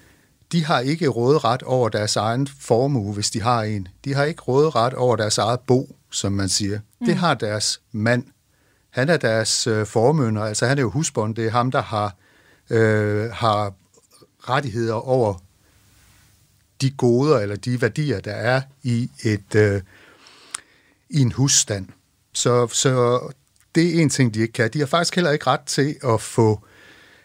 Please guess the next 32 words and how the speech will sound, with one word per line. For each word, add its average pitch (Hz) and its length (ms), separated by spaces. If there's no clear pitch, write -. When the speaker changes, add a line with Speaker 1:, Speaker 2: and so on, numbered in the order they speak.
Speaker 1:
altså 120 200
få 123 120
arbejde 120 460
i - 20
det 101 100
offentlige, 104 580
i 123 60
staten, 123 540
i 123 80
skolen. 123 720
Altså, 135 160
der 151 80
er 160 80
en 160 80
masse 151 240
ting, - 380
kvinder 143 380
ikke 135 240
har 113 120
rettighed 104 600
til. 107 280
Og 113 80
derfor 180 320
er 160 180
der 165 80
også 151 260
nogle 131 200
andre 160 220
processer 160 540
i 110 80
gang, 131 420
som 120 380